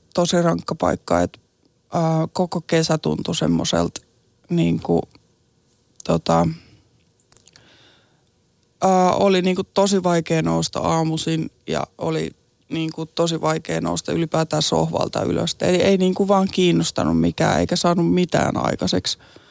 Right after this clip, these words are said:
Ja öö, toivo vaan niinku, sori. Öö, tota, toivo vaan niinku parempaa, parempaa huomista, mut sit se ei niinku ikinä tullu.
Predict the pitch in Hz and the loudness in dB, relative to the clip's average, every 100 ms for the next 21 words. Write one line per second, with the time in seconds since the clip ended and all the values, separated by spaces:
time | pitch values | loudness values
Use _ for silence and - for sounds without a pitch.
0 | _ _ _ _ _ _ 160 151 - - | _ _ _ _ _ _ 2 2 0 -6
1 | _ _ _ _ _ _ _ _ _ _ | _ _ _ _ _ _ _ _ _ _
2 | _ _ _ - - 175 170 170 165 - | _ _ _ -8 -2 0 2 0 -4 -10
3 | _ - 185 175 165 175 - - 170 87 | _ -2 0 2 2 2 2 2 0 0
4 | - 87 - _ _ _ _ _ _ _ | 0 -2 -2 _ _ _ _ _ _ _
5 | _ _ _ _ _ _ _ _ _ _ | _ _ _ _ _ _ _ _ _ _
6 | _ _ _ _ _ _ _ _ _ _ | _ _ _ _ _ _ _ _ _ _
7 | _ _ - - 147 139 - - 175 175 | _ _ -12 -6 -6 -6 -12 -8 -2 0
8 | 170 170 165 160 - 185 170 170 165 170 | 2 0 -2 -2 2 4 4 2 2 2
9 | 170 160 - 170 160 151 117 117 - _ | 2 -2 -2 -4 -2 -2 -2 -4 -6 _
10 | _ _ _ _ _ _ _ _ 220 202 | _ _ _ _ _ _ _ _ 0 2
11 | 175 170 165 175 170 156 160 - - 160 | 2 2 2 4 2 2 0 -2 -4 -4
12 | - 165 - 160 160 165 160 160 156 147 | -4 -4 -2 0 2 2 2 2 2 -2
13 | - 151 131 139 | -2 -2 0 -2